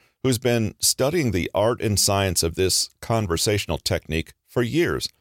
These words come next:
publishing papers in multiple psychology, behavior, and law journals. His main finding is that it's the relationship between the interviewer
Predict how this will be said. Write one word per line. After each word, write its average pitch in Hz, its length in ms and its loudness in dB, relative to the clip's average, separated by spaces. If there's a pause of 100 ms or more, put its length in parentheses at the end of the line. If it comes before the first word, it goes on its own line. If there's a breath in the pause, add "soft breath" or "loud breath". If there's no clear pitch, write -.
(420)
publishing 135 440 0
papers 113 420 0
in 98 180 0
multiple 95 560 0
psychology, 113 720 0
behavior, 98 560 0
and 120 280 0
law 98 280 2
journals. 85 460 -2 (800)
His 143 160 2
main 131 200 2
finding 127 520 -2 (320)
is 107 180 2
that 120 140 2
it's 110 160 0
the 107 120 0
relationship 95 840 0 (100)
between 123 540 -2
the 98 200 0
interviewer 101 800 0